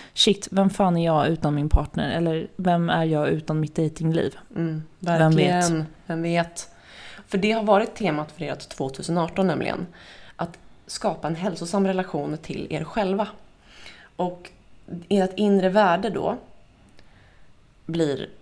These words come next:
Speaker 2: eh, satt i fokus. Vad värderar jag i mig själv? Så viktigt. Och Jupiter var ju i vågen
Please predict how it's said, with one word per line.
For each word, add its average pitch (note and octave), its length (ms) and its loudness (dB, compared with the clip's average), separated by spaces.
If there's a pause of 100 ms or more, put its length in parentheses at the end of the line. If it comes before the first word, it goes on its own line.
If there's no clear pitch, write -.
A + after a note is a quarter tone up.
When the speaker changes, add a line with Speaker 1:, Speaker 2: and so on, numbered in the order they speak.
Speaker 2:
eh, - 520 -8
satt G3 200 -2
i - 20 -2
fokus. - 560 -6 (600)
Vad A3 220 4
värderar G3+ 340 2
jag F3+ 260 0
i F3 140 0
mig E3 180 0
själv? F#3+ 600 -8 (580)
Så - 220 -8
viktigt. - 400 -16 (1000)
Och G3 100 -2
Jupiter A3 540 0
var D3+ 120 0
ju D3 140 -2
i C#3 420 -6
vågen E3+ 560 -4